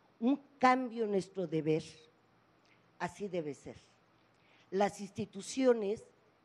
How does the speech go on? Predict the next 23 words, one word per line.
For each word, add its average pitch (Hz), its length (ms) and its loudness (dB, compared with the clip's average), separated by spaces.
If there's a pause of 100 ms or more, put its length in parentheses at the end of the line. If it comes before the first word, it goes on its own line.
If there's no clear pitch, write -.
(120)
permanecen 190 680 0
vigentes 190 800 0 (380)
frente 190 420 -2
a 180 40 4
la 175 140 0
sociedad 170 760 -4 (640)
solo 196 520 0 (460)
si 196 200 -4
están 214 480 6 (300)
en 185 160 2
permanente 180 840 0
evolución. 147 720 2 (1000)
En 165 140 0
este - 240 -2
sentido, 190 680 0 (500)
las 165 280 2
instituciones 185 1080 0 (440)
son 202 240 2
similares 185 800 4
a 160 60 2
un 147 120 0
ser 151 240 -2
vivo. 131 200 -14